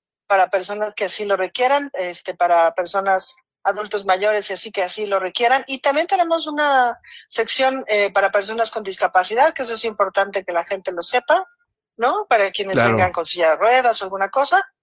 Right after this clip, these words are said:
Speaker 1: acá también, este, tendremos esa sección. La verdad es que los conciertos en el Zócalo, ya lo saben, nos salen rechulos, eh, y la gente los disfruta un montón.
Speaker 2: Sí, no, no es, no es necesario más que llegar, como que,
Speaker 1: Llegar.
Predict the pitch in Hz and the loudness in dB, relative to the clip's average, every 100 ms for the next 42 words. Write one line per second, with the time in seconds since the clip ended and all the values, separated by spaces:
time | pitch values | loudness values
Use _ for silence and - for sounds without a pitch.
0 | _ - 185 202 202 196 196 190 185 180 | _ -4 0 2 2 0 0 -2 -2 -6
1 | 175 180 - - 175 180 180 180 180 170 | -8 -6 -6 -8 -4 -4 0 -2 -2 -4
2 | 175 180 165 165 - 180 226 262 277 302 | -4 -6 -8 -4 -2 2 4 4 4 2
3 | 285 240 208 - 214 254 247 262 233 170 | 0 0 0 0 0 -2 0 -2 -2 -2
4 | 190 190 190 185 165 _ _ _ 214 208 | -2 2 2 2 -2 _ _ _ 4 4
5 | 202 214 208 220 220 214 208 202 226 233 | 4 4 4 2 -2 0 2 4 4 4
6 | 226 185 - 220 220 277 403 - - _ | 2 0 2 0 2 2 0 -4 -6 _
7 | _ _ - 196 185 180 185 185 202 196 | _ _ -2 2 2 2 0 0 -2 -4
8 | 180 - - 170 160 156 143 139 - - | -2 -2 -4 -6 -4 -4 -4 -8 -8 -8
9 | - 226 226 196 180 175 180 175 190 - | -2 2 2 4 4 4 4 2 0 -2
10 | 170 185 - - 151 - - 170 175 180 | 0 0 0 -4 -4 -2 2 4 6 6
11 | 170 160 143 135 - 143 135 135 175 196 | 6 4 -2 -2 -2 0 2 4 4 4
12 | 208 - - 165 165 165 - - 226 226 | 0 -8 -2 0 2 2 2 0 2 0